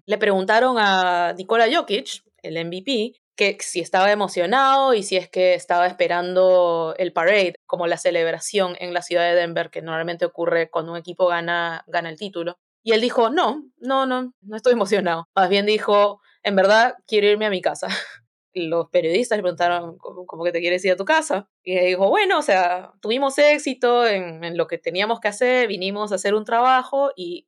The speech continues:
lo hicimos, ¿no? Ganamos. Sensación increíble, pero como les dije,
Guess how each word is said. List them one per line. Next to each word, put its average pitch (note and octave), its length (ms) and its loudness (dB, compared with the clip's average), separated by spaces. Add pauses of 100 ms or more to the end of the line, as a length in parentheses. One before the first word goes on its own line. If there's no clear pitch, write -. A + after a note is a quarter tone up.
lo F3+ 120 -8
hicimos, D#3+ 420 -8
¿no? C4+ 220 -16
Ganamos. D#3+ 760 -6
Sensación F3+ 500 -6
increíble, D4 840 -4 (280)
pero C#4 280 2
como A#3 180 -2
les A3 160 -4
dije, B3 480 -4